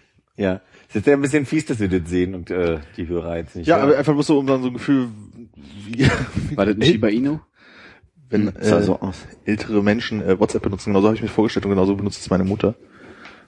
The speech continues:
Speaker 2: Mit so schiefen Urlaubsfotos und sowas aus dem Auto und kommt dann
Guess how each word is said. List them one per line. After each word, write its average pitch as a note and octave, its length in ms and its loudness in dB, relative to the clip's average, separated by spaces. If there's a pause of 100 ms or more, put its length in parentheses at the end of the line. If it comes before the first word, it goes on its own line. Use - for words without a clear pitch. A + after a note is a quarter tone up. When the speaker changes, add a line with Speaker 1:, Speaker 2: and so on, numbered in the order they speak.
(100)
Speaker 2:
Mit G#2 120 -6
so F#2+ 140 2
schiefen A2+ 400 -2
Urlaubsfotos G2+ 600 2
und G2 80 -6
sowas G2+ 300 0
aus G#2 200 -4
dem G2 380 -10 (460)
Auto G2 300 2
und G#2 200 -6 (600)
kommt - 220 -10
dann F#2 180 -10